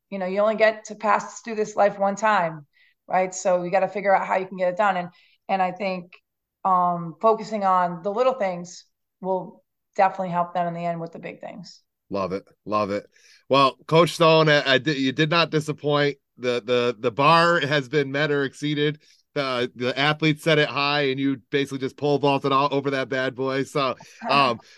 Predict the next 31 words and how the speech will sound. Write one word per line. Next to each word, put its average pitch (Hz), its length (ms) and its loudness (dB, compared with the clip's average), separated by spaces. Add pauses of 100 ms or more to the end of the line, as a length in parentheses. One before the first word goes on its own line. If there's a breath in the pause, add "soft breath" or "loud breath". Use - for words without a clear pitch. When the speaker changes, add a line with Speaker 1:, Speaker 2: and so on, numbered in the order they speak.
Speaker 2:
but 160 120 4
no, 156 160 6
th-, 180 320 4
thanks 175 280 2
again. 151 220 0
I 143 120 0
know 151 240 2
it's 151 120 -2
a, 147 180 -2
it's 139 120 -8
a 127 60 -4
grind. 139 480 -2
It's - 120 -14
a 123 40 -4
long 131 340 -2
season, 139 460 -2
and, 123 160 -4
and, 120 300 -2
uh, 117 180 4
there's 110 180 -4
probably 135 240 0
not 127 200 0
enough 127 240 -2
minutes 135 340 -2
and 123 100 -4
hours 123 340 0
in 123 80 -8
the 117 100 -6
day, 120 360 2
but, 113 340 -4
uh, 110 280 -2